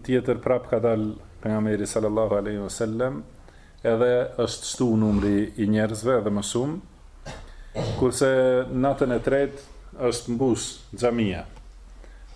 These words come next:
Do të thonë, e, kur është marrë vesh, kanë ardhur njerëzit krejt për me fal me pejgamberin sallallahu alaihi wasallam.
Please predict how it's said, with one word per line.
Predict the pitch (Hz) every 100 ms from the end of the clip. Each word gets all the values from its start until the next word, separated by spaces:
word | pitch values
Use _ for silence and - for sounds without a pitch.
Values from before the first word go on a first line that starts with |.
| -
Do | 113
të | 110
thonë, | 120 117 110 110
e, | 110 107 107 107 - - - - - - -
kur | - 107 113 - 135 113
është | - 127
marrë | 113 95
vesh, | 131 156 - - - - - - - - -
kanë | 127 127
ardhur | 117 104 113
njerëzit | 117 117 117 -
krejt | 131 120 123
për | 117
me | 113
fal | - 117
me | 113
pejgamberin | 117 113 113 113 110
sallallahu | - 110 110 113 107 110
alaihi | 113 104
wasallam. | 107 - 113 90 76